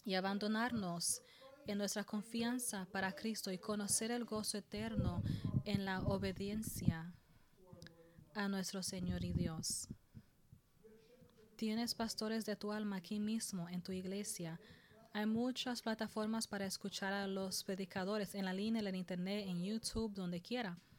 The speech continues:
Pero no. Sepan esto.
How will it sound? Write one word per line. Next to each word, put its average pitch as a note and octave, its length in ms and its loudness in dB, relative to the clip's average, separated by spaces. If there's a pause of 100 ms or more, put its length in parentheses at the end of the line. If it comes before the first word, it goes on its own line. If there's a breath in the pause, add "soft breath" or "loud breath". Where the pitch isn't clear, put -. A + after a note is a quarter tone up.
(1200 loud breath)
Pero G3+ 240 -4
no. G3+ 320 -4 (720)
Sepan B3 360 2
esto. F3 420 0